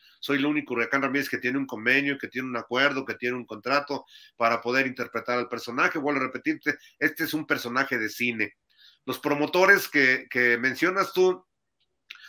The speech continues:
son gente que hacen funciones muy esporádicas, ¿no? Entonces, ellos muchas veces no te pagan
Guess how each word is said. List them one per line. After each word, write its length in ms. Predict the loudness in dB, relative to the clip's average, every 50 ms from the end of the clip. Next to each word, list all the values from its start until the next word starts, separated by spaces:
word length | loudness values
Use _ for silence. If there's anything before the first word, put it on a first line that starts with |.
| -20 _
son 260 | -4 -2 0 0 0
gente 440 | 2 2 2 2 4 2 -2 -2 -2
que 460 | -2 -2 0 0 0 0 -2 -2 -6 _ _ -2 0
hacen 280 | 2 2 4 2 0
funciones 480 | -2 -4 0 2 2 4 4 2 0 0
muy 180 | 2 2 2
esporádicas, 800 | 2 0 -2 -2 0 2 4 6 6 4 4 2 0 -4 -8 -10
¿no? 100 | -8 -10
Entonces, 580 | -10 -12 -10 -10 -10 -4 -4 -4 -4 -4 -8 -14 -20 -20 -20 -20 -20 -20 _ 0
ellos 360 | 0 2 2 2 0 0 -4 -2
muchas 380 | 0 0 2 4 4 4 6
veces 360 | 4 4 4 4 2 0 0 -4
no 380 | -4 -2 0 0 2 0 0 2
te 100 | 0 0
pagan 640 | 4 4 6 8 8 8 6 4 4 2 0 -6